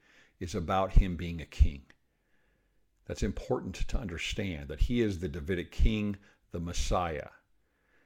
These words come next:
And so all of this theme is something that would be happening during the Feast of Tabernacles and during the Day of Atonement,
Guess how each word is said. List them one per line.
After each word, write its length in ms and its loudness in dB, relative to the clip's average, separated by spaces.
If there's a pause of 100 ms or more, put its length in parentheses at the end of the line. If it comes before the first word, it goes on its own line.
(220)
And 180 -6
so 420 4 (260)
all 260 8
of 80 6
this 220 4
theme 380 2
is 100 -2
something 280 -2
that 120 2
would 160 0
be 100 -2
happening 720 2 (800)
during 400 2
the 340 0 (140)
Feast 540 0
of 180 -4
Tabernacles 960 6 (160)
and 160 -6
during 280 -2
the 60 -4
Day 240 -2
of 100 -2
Atonement, 680 -2